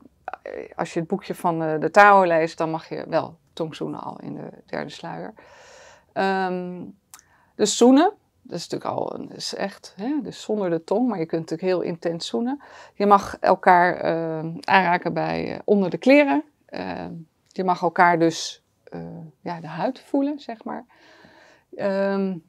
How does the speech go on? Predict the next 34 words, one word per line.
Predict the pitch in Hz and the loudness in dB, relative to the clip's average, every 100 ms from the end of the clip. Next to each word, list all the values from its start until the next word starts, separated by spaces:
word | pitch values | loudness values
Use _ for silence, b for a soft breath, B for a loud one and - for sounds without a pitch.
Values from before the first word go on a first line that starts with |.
| _ | _
ook | 214 208 | 6 8
daar | 196 208 202 | 8 8 8
een | |
beetje | 208 240 247 | 8 6 6
verschil | 208 - 220 202 196 | -8 4 6 6 4
tussen, | 202 196 190 180 101 - - | 0 0 0 0 -2 -6 -8
eh, | - 80 82 - | -4 -4 -4 -6
onze | - 214 214 214 185 175 131 | 2 2 4 6 6 4 2
lijn | 180 170 170 170 | 6 8 6 4
en | 175 170 | -2 -2
de | 160 156 160 - | 0 0 -2 6
Taoïstische | 233 202 202 214 214 - 180 | 8 10 6 2 -4 -4 -2
lijn. | 170 175 - | -2 -2 0
André | 208 202 | 0 2
en | 175 | 2
ik | 202 208 | 2 2
hebben | 180 175 | -2 -4
gezegd, | 175 165 - | -2 -2 -2
we | 165 | -4
doen | 175 | -2
de | 165 | -4
kleren | - 208 240 233 - | 0 4 6 4 2
uit, | 202 214 269 - | 2 0 -2 -8
want | 185 | 2
wij | 196 247 | 6 6
vonden | 285 269 262 226 | 4 -4 -2 -4
het | 208 | 0
heel | 220 220 | 4 4
belangrijk. | 196 190 190 190 190 208 - | 4 0 -2 -6 -8 -8 -2
Wat | 208 | 4
wij | 226 | 4
vonden | 220 254 262 180 | 6 6 8 8
eigenlijk, | 233 247 - | 8 6 2
hoe, | 208 196 | 2 2